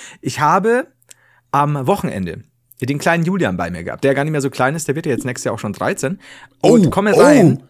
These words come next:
Speaker 2: das ist ja verrückt. Ich, in meinem Kopf ist er immer noch sieben oder so.
Speaker 1: Ja, es hat mir jemand super enttäuscht geschrieben mit so einem, auch so einem leicht, äh, zweifelnden Smiley, dass er Julian viel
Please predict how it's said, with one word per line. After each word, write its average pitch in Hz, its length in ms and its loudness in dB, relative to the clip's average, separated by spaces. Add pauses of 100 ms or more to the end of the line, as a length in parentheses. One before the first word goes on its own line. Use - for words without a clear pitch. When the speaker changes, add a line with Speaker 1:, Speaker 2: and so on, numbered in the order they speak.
(200)
Speaker 2:
das - 160 -4
ist 151 120 0
ja 143 80 2
verrückt. 139 240 -2
Ich, 131 260 -4
in 127 300 0
meinem 127 160 0
Kopf 190 140 -2
ist - 100 -6
er 175 60 4
immer 156 100 0
noch 131 100 2
sieben 143 380 -2
oder 113 240 0
so. 110 240 -2 (480)
Speaker 1:
Ja, 156 140 -2
es 190 140 -4
hat 185 120 -6
mir 190 100 2
jemand 180 360 -2
super 180 360 -2
enttäuscht 156 460 -2
geschrieben 190 320 -8
mit 151 120 -4
so 147 80 -6
einem, 135 160 -4
auch 135 260 -2
so - 120 -6
einem 127 140 -4
leicht, 123 600 -6 (540)
äh, 120 380 -2 (400)
zweifelnden 165 580 -4
Smiley, 139 480 -2
dass 135 220 -4
er 131 200 -2
Julian 147 460 -6
viel 143 240 -6